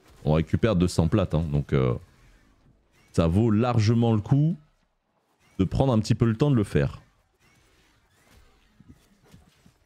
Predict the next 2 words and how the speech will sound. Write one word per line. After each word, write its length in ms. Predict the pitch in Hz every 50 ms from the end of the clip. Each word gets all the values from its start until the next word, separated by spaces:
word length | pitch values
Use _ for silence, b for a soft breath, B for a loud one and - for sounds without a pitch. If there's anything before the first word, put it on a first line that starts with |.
| _ _ _ _ _ _ _ _ _ _ _ _ _ _ - - - - - _ _ _ _ _ _ _ _ _ _ - - - _ _ _ _ _ _ _ _ - -
Ah, 140 | 52 55 62
dommage. 420 | 67 71 69 69 67 - - -